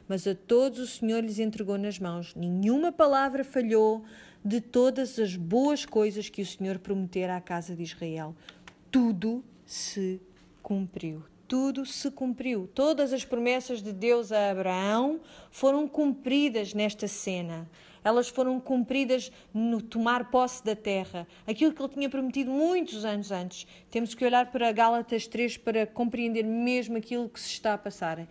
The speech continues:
Em Gálatas três, sete a nove diz o seguinte. Diz o seguinte: "Da mesma forma, só os que têm a mesma fé em Deus é que são os verdadeiros filhos de Abraão."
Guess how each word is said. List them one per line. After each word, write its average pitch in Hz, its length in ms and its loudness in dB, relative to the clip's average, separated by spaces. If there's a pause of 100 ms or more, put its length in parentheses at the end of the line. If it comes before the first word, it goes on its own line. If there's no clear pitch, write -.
(200)
Em 202 100 -2
Gálatas 214 600 2
três, 226 720 0 (180)
sete 233 800 -2
a 196 80 -4
nove 214 540 -2
diz 202 280 -4
o 208 40 -8
seguinte. 156 560 -12 (1300)
Diz 220 400 -6
o 240 80 -8
seguinte: 196 640 -8 (280)
"Da 202 240 -2
mesma 285 560 -2
forma, 254 460 0
só 277 280 2
os 302 120 -4
que - 100 -14
têm 269 320 0
a 240 40 -2
mesma 294 460 -2
fé 277 340 0
em 262 160 -2
Deus 214 460 -2 (200)
é 220 140 -2
que 220 100 -12
são 240 260 -4
os 247 80 -4
verdadeiros 220 560 -4
filhos 202 280 -8
de 190 160 -4
Abraão." 170 340 -8